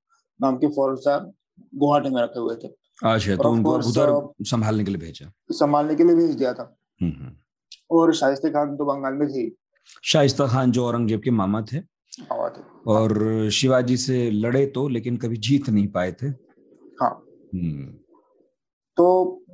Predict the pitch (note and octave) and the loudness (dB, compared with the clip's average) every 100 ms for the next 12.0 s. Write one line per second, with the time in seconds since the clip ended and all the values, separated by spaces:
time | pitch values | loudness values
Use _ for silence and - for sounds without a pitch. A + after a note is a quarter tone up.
0 | F#3 G#3+ - D#3 E3 E3+ E3+ E3+ E3+ F3 | -20 -10 0 2 4 4 2 0 0 0
1 | E3 E3 E3 E3 E3 - - - - _ | 2 2 4 2 0 -2 -16 -20 -20 _
2 | _ _ _ _ C#3+ D#3+ D#3+ D#3+ D3 D3 | _ _ _ _ 2 4 4 0 0 0
3 | C3+ C3 B2+ B2+ B2+ _ - C#3+ D3 E3+ | 2 2 -2 -8 -16 _ -10 -6 0 4
4 | F3 D#3+ D#3 D3 D3 D3 C#3+ D3 _ - | 6 4 2 0 0 0 -2 -8 _ -6
5 | C#3+ C3+ - B2 - _ - C3+ C3 B2 | -4 -4 -6 -10 -10 _ -8 -6 -6 -4
6 | B2 B2 - C3+ C3+ C3 - _ _ _ | -4 -4 -4 -2 -2 -2 -8 _ _ _
7 | - C#3 D3 D3+ D3+ - - _ _ _ | 0 2 4 4 4 2 -4 _ _ _
8 | _ _ D#3 D3+ D3+ D#3 D3 D3 - _ | _ _ 4 6 6 2 0 -2 -14 _
9 | - - _ _ - - - D3 D3 D3 | -20 -20 _ _ -4 -4 -6 -2 0 -2
10 | C#3+ C#3 D3 C3+ D3+ C3+ C3 A#2 _ _ | -4 -4 -2 0 2 0 -2 -12 _ _
11 | _ - B2 G#2+ F#2+ C#3+ D3+ C#3+ C#3+ | _ 2 4 4 2 -2 -4 0 4